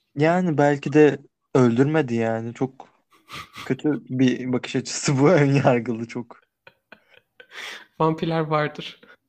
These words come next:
Speaker 1: <laughs> Ee, neyse, yeni bölüme geçebiliriz istersen.
Speaker 2: Ee, çözdün Ufuk. Bodom Gölü cinayetlerini çözdün.
Speaker 1: Evet, ben çözdüm yani.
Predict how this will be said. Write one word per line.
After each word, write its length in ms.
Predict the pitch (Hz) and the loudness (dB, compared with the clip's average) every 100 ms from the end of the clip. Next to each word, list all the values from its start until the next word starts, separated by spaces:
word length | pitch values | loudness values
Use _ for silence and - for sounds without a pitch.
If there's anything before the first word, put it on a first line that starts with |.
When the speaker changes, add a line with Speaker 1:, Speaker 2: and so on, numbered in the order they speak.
| - | -18
Speaker 1:
<laughs> 120 | - - - _ _ - - 196 180 _ _ _ 131 | -16 -16 -20 _ _ -20 -18 -18 -18 _ _ _ -16
Ee, 40 | 127 127 123 123 123 _ | -14 -14 -14 -16 -18 _
neyse, 320 | 139 143 139 131 | -6 -6 -2 -2
yeni 240 | 127 131 | 0 0
bölüme 300 | 135 131 131 | 0 0 -2
geçebiliriz 540 | 127 131 131 131 120 107 | -4 -6 -4 -2 -2 -6
istersen. 560 | - - 110 113 120 - _ _ _ - | -8 -10 -10 -8 -10 -10 _ _ _ -6
Speaker 2:
Ee, 340 | 156 156 160 156 | -4 -2 -4 -8
çözdün 400 | - 151 143 143 | -6 -6 -4 -8
Ufuk. 460 | 139 151 - - _ - | -8 -10 -16 -20 _ -12
Bodom 300 | 135 135 139 | -8 -6 -8
Gölü 180 | 135 143 | -10 -12
cinayetlerini 560 | 151 139 139 139 135 | -6 -6 -6 -8 -10
çözdün. 600 | 135 139 131 - 151 - - - | -10 -10 -10 -12 -14 -16 -14 -2
Speaker 1:
Evet, 200 | 131 131 131 | 2 2 2
ben 160 | 135 | 0
çözdüm 420 | 135 139 135 147 151 | 2 0 0 -4 -8
yani. 320 | 139 131 131 | -6 -4 -6